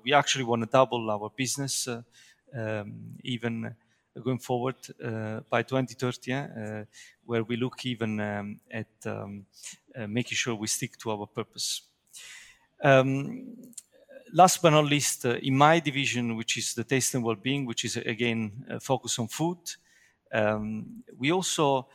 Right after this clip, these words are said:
uh, wanna play a little bit more, uh, for our, for our customers, where we,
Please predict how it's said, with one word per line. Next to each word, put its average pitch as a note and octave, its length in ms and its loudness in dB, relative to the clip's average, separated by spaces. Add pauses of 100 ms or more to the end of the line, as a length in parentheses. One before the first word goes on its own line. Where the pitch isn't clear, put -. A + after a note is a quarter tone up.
(440)
uh, B2 160 -2
wanna B2+ 280 0
play C#3 300 4
a B2 60 6
little F3+ 200 6
bit - 280 -4
more, B2 480 4 (200)
uh, A#2 100 -4
for A#2+ 260 -2
our, A2 360 0 (120)
for A#2 160 -6
our A2+ 120 -4
customers, - 680 -6
where A#2 140 0
we, A#2+ 240 -6